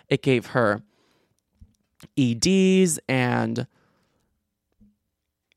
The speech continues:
multiple E Ds. He pinched her back fat on, like, a live interview before and said, "A bit chubby here, aren't we?" He did that in front of the whole world, of millions of people who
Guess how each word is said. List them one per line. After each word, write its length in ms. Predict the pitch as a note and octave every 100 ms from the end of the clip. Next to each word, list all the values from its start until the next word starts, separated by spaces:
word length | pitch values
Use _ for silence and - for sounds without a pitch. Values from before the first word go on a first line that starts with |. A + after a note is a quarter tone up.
| _
multiple 480 | D3 D3+ G3 C3 B2+
E 120 | F#2+
Ds. 480 | A2+ A2 F#2+ G#2+ - _ _ _ _ -
He 360 | - C#3+ C3+ -
pinched 400 | - - E3+ -
her 120 | - C3+
back 460 | A#2 B2 C3 D#3
fat 460 | - F3 E3 F#3 - -
on, 260 | C#3 C3
like, 160 | A#2+ A2
a 60 | C3
live 380 | A#2+ A#2+ C#3+ -
interview 320 | C#3 D3+ F3
before 380 | E3+ - F3+ F#3+
and 200 | C#3 B2+
said, 240 | C3+ B2+
"A 80 | C#3
bit 180 | C3+ F3
chubby 320 | - F3 D3
here, 220 | C3 A#2 -
aren't 300 | C3 D3+ -
we?" 240 | F#3+ G#3+ - _ _ _ _ _
He 140 | -
did 140 | F3+ G#3
that 140 | G#3
in 80 | F#3
front 180 | E3+ F3
of 180 | D3+ -
the 120 | D#3+
whole 380 | C#3 - F3 D#3+
world, 260 | D3 C#3+
of 140 | - C#3+
millions 300 | D#3 E3+ E3
of 60 |
people 220 | D#3 D#3 D3
who 180 | D3+